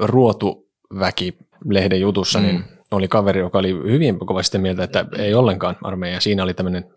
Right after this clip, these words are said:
Speaker 1: telamiina.
Speaker 2: Joo.
Speaker 1: Mutta eihän nainen jaksa edes nostaa telamiinaa.
Speaker 2: Mm.
Speaker 1: Mies jaksaa kaksikin. <laughs>
Speaker 2: Mä otin siitä pari lausetta ylös.
Speaker 1: Ai he otit?
Speaker 2: Joo.
Speaker 1: No, no.
Speaker 2: Elikkä Ruotuväki-lehdessä oli toimittaja kirjoittanut näin, että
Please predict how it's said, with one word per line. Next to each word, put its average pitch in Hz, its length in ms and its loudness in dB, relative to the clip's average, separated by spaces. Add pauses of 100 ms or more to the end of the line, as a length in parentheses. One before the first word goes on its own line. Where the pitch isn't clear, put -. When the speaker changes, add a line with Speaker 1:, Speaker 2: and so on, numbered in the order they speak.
(760)
Speaker 1:
telamiina. 87 680 -4 (360)
Speaker 2:
Joo. 95 280 -2
Speaker 1:
Mutta - 240 -6
eihän 90 200 -2
nainen 95 220 2
jaksa 92 200 -4
edes 92 160 -2
nostaa 107 240 2
telamiinaa. 95 600 0
Speaker 2:
Mm. 82 100 -10 (300)
Speaker 1:
Mies 113 260 4
jaksaa 92 300 -2
kaksikin. - 520 -4 (280)
<laughs> 113 300 -4
Speaker 2:
Mä 127 100 4
otin 131 200 2
siitä 113 280 2
pari 104 260 0
lausetta 90 460 0
ylös. - 480 -6 (260)
Speaker 1:
Ai 110 160 -2
he 135 80 -2
otit? - 340 -4 (120)
Speaker 2:
Joo. 95 260 -2 (280)
Speaker 1:
No, 120 120 -6
no. 131 140 -4 (380)
Speaker 2:
Elikkä 104 280 -4
Ruotuväki-lehdessä 95 1120 -2 (160)
oli 95 180 -8
toimittaja 92 500 -10
kirjoittanut - 500 -16
näin, - 240 -14
että - 220 -20